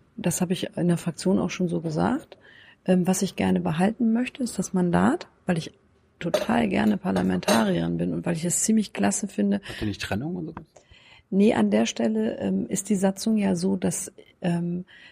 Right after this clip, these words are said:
Speaker 1: ein Teil des Bundesvorstands Mandat haben darf. Deswegen hat das bei Cem auch geklappt, wenn du dich erinnerst.
Speaker 2: Er ist auch Bundestagsabgeordneter.
Speaker 1: Der ist auch Bundestagsabgeordneter,
Speaker 2: Mhm.
Speaker 1: genau. Also das geht. Das andere, was bei dem Fraktionsvorsitz wäre, das ist übrigens dasselbe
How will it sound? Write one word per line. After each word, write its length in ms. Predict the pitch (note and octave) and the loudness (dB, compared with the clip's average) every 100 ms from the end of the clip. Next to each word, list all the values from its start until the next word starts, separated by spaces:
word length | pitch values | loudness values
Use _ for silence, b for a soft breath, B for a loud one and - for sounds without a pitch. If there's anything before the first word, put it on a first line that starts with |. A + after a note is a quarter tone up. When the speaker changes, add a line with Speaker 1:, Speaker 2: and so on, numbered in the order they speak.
| B | B
Speaker 1:
ein 100 | F#3+ | 0
Teil 300 | - F#3 G#3+ | 2 4 4
des 160 | G#3 - | 4 0
Bundesvorstands 1000 | G3 G3 F#3 - F#3+ F#3 G3 F#3 F3 - | 0 2 0 -2 -2 0 0 -2 0 2
Mandat 480 | F3+ F3 F3+ - | 2 2 0 -2
haben 220 | F#3 G3+ A3+ | 0 2 2
darf. 240 | B3+ - | 0 -6
Deswegen 420 | A#3+ F3+ - F3+ | -4 -4 -2 -4
hat 120 | E3+ E3+ | -4 -6
das 100 | - | -6
bei 140 | E3+ | -4
Cem 240 | F3+ F#3+ | -2 -2
auch 160 | A3 - | -4 -6
geklappt, 480 | A#3 - C#4+ - - | -10 -8 -10 -12 -4
wenn 140 | G3 | 0
du 80 | G3 | 2
dich 180 | F#3+ - | 0 0
erinnerst. 460 | A#3 A#3 D4 - - - | 0 0 0 -4 -10 -14
Speaker 2:
Er 60 | |
ist 100 | - | -8
auch 120 | - | -4
Bundestagsabgeordneter. 840 | - G#2+ - F2+ - - - - - - - | 4 4 6 0 -2 -8 -6 -8 -10 -6 2
Speaker 1:
Der 140 | F#3 A3 | 4 4
ist 100 | A#3 | 0
auch 80 | |
Bundestagsabgeordneter, 1000 | - A#3 A#3+ B3+ - A#3 - B3+ B3 B3 A3 | 0 2 2 -2 -6 -8 -6 -4 -2 0 2
Speaker 2:
Mhm. 40 | |
Speaker 1:
genau. 380 | F#3 F#3 G#3 D#4 B B B B | 2 2 0 -4 B B B B
Also 220 | F#3 F3+ | 2 4
das 300 | F3 F#3 - | 2 2 0
geht. 360 | - G#3+ D#4+ - B B B | 2 4 2 -4 B B B
Das 280 | G3+ - - | 2 2 0
andere, 640 | G#3 C4+ D#4 D4 C#4 C4+ - | 2 2 2 0 0 -2 0
was 220 | G3+ F#3+ | 0 0
bei 180 | - F#3+ | 2 2
dem 120 | F#3 | 2
Fraktionsvorsitz 960 | - E3 - A3 C4+ - A#3+ A#3 A3 - | 0 -6 0 2 2 0 -4 -4 -6 0
wäre, 280 | A3+ G#3+ G3+ | 0 2 0
das 160 | F#3+ | -2
ist 140 | G3 - | -2 -2
übrigens 280 | G3+ F#3+ | -2 -2
dasselbe 480 | - - G#3+ A2 G2+ | -4 -2 0 2 0